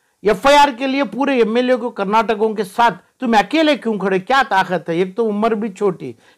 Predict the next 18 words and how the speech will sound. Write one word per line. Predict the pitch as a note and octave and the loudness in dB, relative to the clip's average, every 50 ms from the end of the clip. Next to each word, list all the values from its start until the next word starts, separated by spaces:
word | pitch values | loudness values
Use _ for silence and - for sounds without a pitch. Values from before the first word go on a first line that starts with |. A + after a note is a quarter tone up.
| _ | _
एक्सपीरियंस | D#3+ E3 D#3+ - - A#3 A#3 A#3+ A#3+ A#3 | -6 -6 -6 -2 0 2 2 2 0 0
भी | G#3+ A3+ A#3+ | -2 -2 -4
कम | G#3 - A3+ A3 F#3+ C#3 A2+ A2 _ _ _ _ _ _ | -2 -2 -2 -2 -2 -4 -8 -12 _ _ _ _ _ _
आपको, | - F3+ G3 F#3 - - E3+ | 0 0 0 0 -2 -6 -4
you | E3 F3 | -4 -2
know, | G3 A3 G#3+ G3+ | -2 -2 -2 -2
रिजवान | F3+ G3 F#3 G3 G#3+ G#3 G3 | -2 0 0 2 2 2 0
अरशद | F3+ E3 - - E3+ C#3 - | -2 -4 -4 -6 -8 -8 -8
को, | _ - C3+ B2 A2+ - _ _ _ _ - | _ -16 -14 -14 -14 -16 _ _ _ _ 0
और, | - F#3+ G#3 G#3+ G3 | 2 4 4 4 4
अ, | G3 F#3 F#3 F3+ E3 D3+ D3 D#3 | 4 2 2 0 -2 -4 -10 -12
मैच्योरिटी | D3 E3+ F3 G3 F#3 - C#4+ C#4+ C#4+ A3 - C4+ | -8 -4 -4 -4 0 0 2 2 2 0 -2 -6
भी | A#3+ G3+ A3 F#3 | -6 -6 -8 -6
कम | F#3+ F#3+ E3+ D#3+ D3 | -4 -4 -4 -4 -4
है, | C3 A#2 G#2+ - _ _ _ | -6 -8 -8 -12 _ _ _
तो | - B3 | -8 -8
क्या | F#3 F#3 - A3+ B3 B3+ B3+ | -8 -6 0 2 4 4 4
करना? | B3 B3 - F#3+ E3 D#3+ D#3+ F3+ G#3 B3 | 2 -2 -6 -8 -6 -4 -4 -4 -4 -6